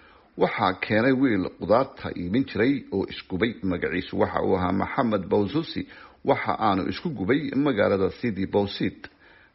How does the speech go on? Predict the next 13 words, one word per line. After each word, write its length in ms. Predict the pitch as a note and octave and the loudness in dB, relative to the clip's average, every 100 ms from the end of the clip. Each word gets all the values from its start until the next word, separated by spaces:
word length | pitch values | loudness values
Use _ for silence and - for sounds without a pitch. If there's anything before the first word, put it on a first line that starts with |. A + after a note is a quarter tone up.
| - | 0
Kacdoonkii 680 | E2+ A2+ G#2+ - G#2+ C#3+ - | 2 4 0 -2 0 2 2
dadka 480 | - F#2+ - - | 0 -2 -2 -6
Tunisia 800 | - - F#2+ C3 - F2+ G2 B2+ - | -6 -2 0 0 -2 0 2 2 -2
ay 160 | E2+ E2 | -6 -4
ku 140 | - | -2
rideen 320 | G2+ G2 G2 | 0 2 2
maamulkii, 560 | F#2+ G2 G#2 F2+ - A2+ | 2 2 0 -4 -6 -8
sida 380 | - C3+ A2 - | -4 -2 -2 -2
la 200 | D#2 F2+ | -2 -2
sheegay, 560 | F2 - F2+ F#2 G#2 F#2+ - - _ | -2 -2 0 2 0 -2 -10 -20 _
naqadka 440 | A2 E3+ A#2+ - | 0 2 0 -4
ku 120 | G#2+ E3+ | -4 -2
xidhay, 320 | B2 D#3 | 2 2